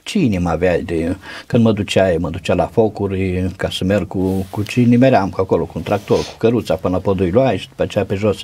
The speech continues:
Ce inimă aveai?" Crede-mă, după ce mă despărțeam de tine, plângeam ca un copil.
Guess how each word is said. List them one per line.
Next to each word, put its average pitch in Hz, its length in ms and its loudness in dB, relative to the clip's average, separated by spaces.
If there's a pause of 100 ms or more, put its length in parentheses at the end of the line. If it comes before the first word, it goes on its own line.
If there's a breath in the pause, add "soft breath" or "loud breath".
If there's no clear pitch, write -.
(520 loud breath)
Ce - 160 0
inimă 113 240 4
aveai?" 85 420 0 (560 soft breath)
Crede-mă, 107 500 2
după 95 260 -4
ce - 220 0
mă 143 140 4
despărțeam 98 560 -2
de 90 80 -2
tine, 127 280 2
plângeam 104 520 0
ca 147 220 -2
un 147 140 2
copil. 107 460 -4